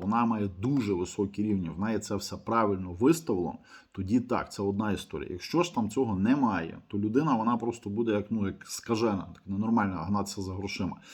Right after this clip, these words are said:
Для прикладу, е, Кріштіану Ро-, Роналду, от ми розглядали гороскоп, дивилися, от він там суперспортсмен, все там і так далі. Але, м, ми в гороскопі, от ми що дивилися: він не може бути спокійним, якщо він не є номер один.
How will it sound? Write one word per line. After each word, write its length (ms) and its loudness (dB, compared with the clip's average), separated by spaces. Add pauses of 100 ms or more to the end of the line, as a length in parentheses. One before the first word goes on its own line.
(320)
Для 160 2
прикладу, 640 4 (1000)
е, 420 0
Кріштіану 460 0
Ро-, 220 0
Роналду, 440 4
от 100 -4
ми 80 0
розглядали 480 2
гороскоп, 400 -2
дивилися, 440 0 (480)
от 220 -4
він 280 6
там 280 0
суперспортсмен, 1160 0
все 280 -2
там 200 -2
і 60 0
так 220 -6
далі. 300 -6
Але, 340 0 (220)
м, 280 -2
ми 240 2
в 80 4
гороскопі, 460 2
от 180 2
ми 140 2
що 200 -2
дивилися: 520 2
він 260 4
не 80 6
може 320 2
бути 280 -4
спокійним, 560 0
якщо 340 0
він 540 2
не 180 0
є 260 2
номер 380 2
один. 240 -4